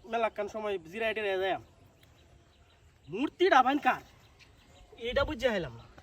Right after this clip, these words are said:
এই সময় মূর্তি বানায় রাস্তাত বয়া তো, হিন্দুরা তো সামনে হুজা,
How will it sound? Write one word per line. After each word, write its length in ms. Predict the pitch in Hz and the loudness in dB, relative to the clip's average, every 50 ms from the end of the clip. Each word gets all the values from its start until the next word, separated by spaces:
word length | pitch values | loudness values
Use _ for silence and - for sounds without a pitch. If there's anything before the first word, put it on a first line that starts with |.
| - - - _ - - - - - - - - - - - - - - - 220 269 | -20 -20 -20 _ -20 -20 -20 -20 -20 -20 -20 -20 -20 -20 -20 -20 -20 -18 -8 -2 0
এই 80 | 294 269 - | 0 2 2
সময় 240 | 285 277 285 277 285 277 262 | 4 4 6 6 6 4 2
মূর্তি 200 | 277 269 - - 302 | 0 -2 -2 2 2
বানায় 220 | 285 285 285 254 233 240 | 4 4 4 4 4 4
রাস্তাত 300 | 262 285 - - 240 208 165 190 | 4 2 2 0 -2 -2 0 2
বয়া 180 | 226 240 240 240 262 | 2 2 2 2 2
তো, 80 | 262 269 277 277 - - - _ _ _ - - _ _ _ - _ - - - - - - _ _ - - - | 0 0 0 -2 -10 -20 -20 _ _ _ -20 -20 _ _ _ -20 _ -20 -20 -20 -20 -20 -20 _ _ -20 -12 -4
হিন্দুরা 300 | 208 262 269 294 311 277 220 - | 0 2 2 4 4 0 0 0
তো 60 | 269 247 - | -6 -6 0
সামনে 220 | - 285 294 269 262 220 | 2 2 4 4 2 2
হুজা, 300 | 254 277 262 220 254 214 | 0 0 2 4 6 6